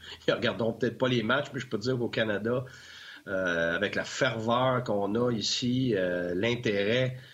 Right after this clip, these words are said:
on pourrait pas demander mieux. Tu sais, peu importe le résultat, là, à la fin, tu sais, je sais que les, les gens sont partisans et tout ça, mais moi, je suis un partisan de hockey. Je suis pas un, je suis pas un partisan d'un club ou un autre. Alors, c'est, c'est,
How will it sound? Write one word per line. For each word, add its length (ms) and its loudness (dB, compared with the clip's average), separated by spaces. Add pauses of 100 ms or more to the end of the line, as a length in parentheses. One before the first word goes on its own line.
(640)
on 140 -2
pourrait 300 2
pas 120 4
demander 400 0
mieux. 320 -2
Tu 100 -8
sais, 60 -2
peu 160 2
importe 240 0
le 80 2
résultat, 640 -2
là, 260 -6
à 40 -4
la 120 -2
fin, 340 -2
tu 40 -4
sais, 240 -4 (100)
je 120 -4
sais 100 -4
que 140 -6
les, 240 -2
les 160 -4
gens 120 2
sont 200 -2
partisans 460 -2
et 80 0
tout 120 -8
ça, 160 2
mais 100 0
moi, 140 0
je 60 -6
suis 80 0
un 40 -6
partisan 300 0
de 80 0 (100)
hockey. 440 -2
Je 60 -10
suis 60 -14
pas 140 0
un, 160 0
je 60 -6
suis 80 -12
pas 100 -2
un 60 -2
partisan 360 -2
d'un 160 2
club 240 -2
ou 80 0
un 140 0
autre. 260 -2
Alors, 240 0
c'est, 160 0
c'est, 220 -4